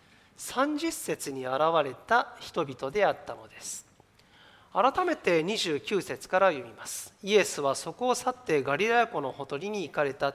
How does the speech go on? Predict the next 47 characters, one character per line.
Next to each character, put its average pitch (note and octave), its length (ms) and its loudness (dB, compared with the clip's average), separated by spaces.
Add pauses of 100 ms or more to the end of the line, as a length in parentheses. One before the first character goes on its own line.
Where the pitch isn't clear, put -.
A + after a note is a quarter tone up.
(360)
つ - 140 -6
ま C#3+ 120 6
り C#3 100 -2
五 D3+ 180 2
十 F3+ 180 4
キ - 240 -4
ロ D#4 120 2
以 A#3+ 60 2
上 D#3+ 200 4
三 E3+ 160 -4
日 E4 180 0
間 A3 180 4
か - 160 -4
け D4+ 140 -4
て、 D3+ 280 -2 (960)
イ D3+ 120 -2
エ D3+ 80 4
ス - 160 -4
は C#3+ 160 6
テ - 160 -6
ィ - 20 -6
ル D3+ 60 -2
ス - 120 -6
と D3 120 0
シ - 160 -2
ド D3+ 120 0
ン B2+ 60 -4
か C#3 160 2
ら C#3 140 6
ガ C3+ 140 2
リ F3 120 0
ラ G#3 80 8
ヤ G3 80 10
湖 D3+ 140 -4
の C3 80 -4
ほ C3+ 160 -10
と C#3+ 100 -6
り C#3 120 -8
に C#3 80 -6
戻 D#3+ 240 -6
っ - 20 -10
て - 200 -6
こ - 160 -10
ら F#3+ 100 4
れ A3+ 60 0
た C#3+ 180 -2
と。 - 120 -16